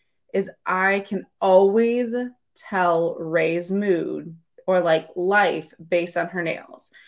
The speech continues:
So if her nails weren't done at school, I'd be like, "What happened this weekend? What's wrong?" Because I could,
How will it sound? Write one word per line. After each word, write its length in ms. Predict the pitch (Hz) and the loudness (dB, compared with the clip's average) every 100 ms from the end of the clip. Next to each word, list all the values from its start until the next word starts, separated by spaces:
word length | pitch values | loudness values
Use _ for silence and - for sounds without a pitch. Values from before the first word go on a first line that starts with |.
| - - | -20 -16
So 440 | - 214 190 180 - | -2 2 4 2 0
if 100 | 190 | -2
her 160 | 190 | 0
nails 420 | 185 180 185 202 196 | 2 2 0 0 -4
weren't 340 | 190 202 214 220 | -6 -2 -2 2
done 380 | 294 247 196 | 2 2 0
at 180 | 185 165 | 0 -2
school, 300 | - - 240 | -2 4 4
I'd 320 | 214 185 175 | 4 0 -2
be 100 | 165 | 0
like, 240 | 180 170 - | 0 0 -2
"What 120 | 180 | -2
happened 300 | 180 165 165 | -2 -6 -6
this 160 | 160 - | -10 -10
weekend? 240 | - 170 | -8 -6
What's 180 | 170 170 | -6 -6
wrong?" 340 | 170 - 190 - | -6 -6 -10 -2
Because 320 | 196 196 185 | -2 2 2
I 100 | 180 | 2
could, 240 | 175 175 | 2 -6